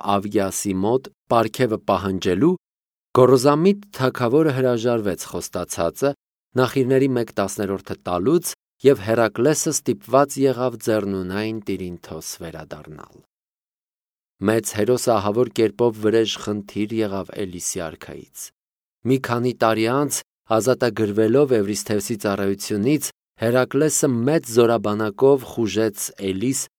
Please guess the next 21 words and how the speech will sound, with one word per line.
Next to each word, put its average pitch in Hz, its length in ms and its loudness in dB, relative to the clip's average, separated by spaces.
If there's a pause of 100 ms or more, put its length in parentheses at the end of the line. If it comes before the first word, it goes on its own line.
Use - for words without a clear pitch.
(200)
արյունահեղ 131 720 4
ճակատամարտում 113 920 0
հաղթեց 98 580 -2
Ավգիասին 110 720 2
և 104 220 0
սպանեց 104 720 -4
նրան 110 360 0
իր 104 180 -4
մահաբեր 101 640 -2
նետով։ 98 520 -8 (920)
Հաղթանակ 117 600 0
տանելուց 113 560 -2
հետո 120 300 0
Հերակլեսը 117 720 0
հավաքեց 104 640 -2
զորաբանակը 101 840 -2
և 104 180 -2
ամբողջ 101 480 -4
ավարը 113 400 2 (480)
Պիսայի 107 400 0
մոտ, 143 300 0